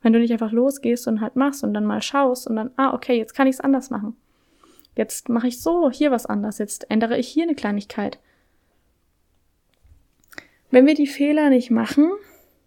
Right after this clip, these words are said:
dann entwickeln wir uns nicht weiter. Denn wenn wir die Fehler nicht machen, dann haben wir ja keinen Grund, etwas zu ändern, wenn das einfach funktioniert. Und unsere Welt dreht sich mittlerweile nun mal einfach immer schneller gefühlt.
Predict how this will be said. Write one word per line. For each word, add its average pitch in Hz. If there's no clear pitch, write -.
dann 254
entwickeln 254
wir 240
uns 233
nicht -
weiter. -
Denn 247
wenn 254
wir 254
die 247
Fehler 269
nicht 233
machen, 262
dann 220
haben 226
wir 226
ja 220
keinen 220
Grund, 226
etwas 220
zu -
ändern, 233
wenn 226
das 233
einfach 220
funktioniert. 220
Und 233
unsere 226
Welt 269
dreht 277
sich 262
mittlerweile 233
nun 220
mal 214
einfach 208
immer 208
schneller 214
gefühlt. -